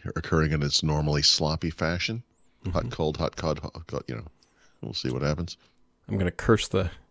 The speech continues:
Speaker 2: the heavens here, but, uh, it feels like maybe the cold is behind us, although it has snowed here in May before, I believe. So
Speaker 1: Yeah.
Speaker 2: let's hope that doesn't happen. But, I mean, it's supposed to be
Speaker 1: I don't know. We're gonna have
Speaker 2: seventy-six
Speaker 1: some
Speaker 2: freedom
Speaker 1: chilly
Speaker 2: units outside, which is
Speaker 1: Yeah, today it's gonna be warm, but I, we're,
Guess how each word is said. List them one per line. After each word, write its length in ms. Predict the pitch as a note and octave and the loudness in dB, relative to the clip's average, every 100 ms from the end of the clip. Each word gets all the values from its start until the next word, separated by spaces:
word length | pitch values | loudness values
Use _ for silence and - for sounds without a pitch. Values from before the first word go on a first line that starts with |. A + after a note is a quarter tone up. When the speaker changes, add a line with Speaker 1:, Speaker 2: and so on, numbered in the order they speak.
| _ _ _ - _ _ | _ _ _ -20 _ _
Speaker 2:
the 60 | G#2 | -4
heavens 360 | A2 G#2+ G2+ F#2+ | 2 4 4 4
here, 220 | G#2+ G#2+ | 6 8
but, 220 | G#2+ F#2+ G2 | 6 6 6
uh, 280 | F#2+ E2+ F#2+ | 6 6 0
it 100 | - | -10
feels 260 | - C3+ B2 | 0 2 4
like 140 | C3 | 6
maybe 180 | A2+ A2 | 6 6
the 80 | G2 | 2
cold 360 | - - A#2 A2+ | 0 4 6 4
is 80 | G#2+ | -2
behind 320 | A2+ A2+ A2+ | -4 -2 -2
us, 80 | - | -2
although 200 | G2+ G2+ | 2 2
it 80 | A2 | 2
has 160 | C3+ | 0
snowed 340 | - - A2 - | -2 0 0 0
here 120 | - | -4
in 220 | F#2+ F2+ | -4 -4
May 160 | E2 D#2+ | -2 -4
before, 320 | D2+ - C#2+ | -6 -12 -12
I 40 | |
believe. 240 | - C#2+ - - - - - - - - - - - - _ _ - | -10 -12 -14 -20 -20 -20 -20 -20 -20 -20 -20 -20 -20 -20 _ _ -10
So 200 | - D#2+ | -6 -4
Speaker 1:
Yeah. 100 | C#2+ | -4
Speaker 2:
let's 240 | - - - _ _ - | -4 -10 -14 _ _ -6
hope 200 | - G2 | -2 2
that 120 | F#2+ | 2
doesn't 200 | F#2 F2+ | 2 0
happen. 260 | F2+ F2+ F2 | 0 0 -2
But, 80 | F2 | -2
I 40 | |
mean, 120 | F#2 G#2+ | 0 -2
it's 120 | A#2+ | -2
supposed 240 | - - | -6 -6
to 60 | - | -8
be 760 | D#2 D2+ D2+ F2 G2+ C3 F3 B3 - _ _ _ _ _ _ | -8 -6 -4 -2 0 2 2 0 -6 _ _ _ _ _ _
Speaker 1:
I 40 | F2 | -6
don't 20 | |
know. 0 | |
We're 0 | |
gonna 120 | G#2+ | 2
have 80 | G#2+ | 6
Speaker 2:
seventy-six 480 | D#3 D#3 C#3 C#3 G#2+ | 6 8 6 4 4
Speaker 1:
some 40 | - | 6
Speaker 2:
freedom 220 | A#2+ G2+ | 8 8
Speaker 1:
chilly 80 | F2+ | 4
Speaker 2:
units 220 | E2+ - | 0 -4
outside, 340 | D#2+ D#2 C#2 | -6 -6 -4
which 180 | E2 - | -4 -4
is 160 | - - | -6 2
Speaker 1:
Yeah, 140 | E2 - | 2 2
today 280 | - A#2 | -4 -2
it's 140 | A#2 - | -2 -2
gonna 140 | E2 | -4
be 60 | B1+ | -4
warm, 280 | D3+ C#2 A1+ | -2 -2 -2
but 140 | G#1+ - C#2 | -8 -8 -4
I, 60 | |
we're, 100 | F2 | -2